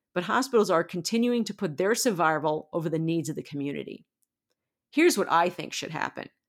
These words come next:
One hospital in every metropolitan area needs to be designated as the covid nineteen hospital.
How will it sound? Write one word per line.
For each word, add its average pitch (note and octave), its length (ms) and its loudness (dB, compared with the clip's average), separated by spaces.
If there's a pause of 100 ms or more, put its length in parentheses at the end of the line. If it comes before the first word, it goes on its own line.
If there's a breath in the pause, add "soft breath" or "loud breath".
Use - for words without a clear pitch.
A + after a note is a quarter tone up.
(580)
One G3+ 320 2
hospital F#3+ 640 0
in D#3+ 160 -8
every G3 240 2
metropolitan E3+ 760 0
area C#3+ 560 -2
needs E3+ 260 -2
to E3+ 60 -8
be F3+ 140 -2
designated F3 840 2
as D#3+ 120 -2
the D#3+ 100 -2
covid E3+ 380 0
nineteen D#3 460 -4
hospital. - 600 -6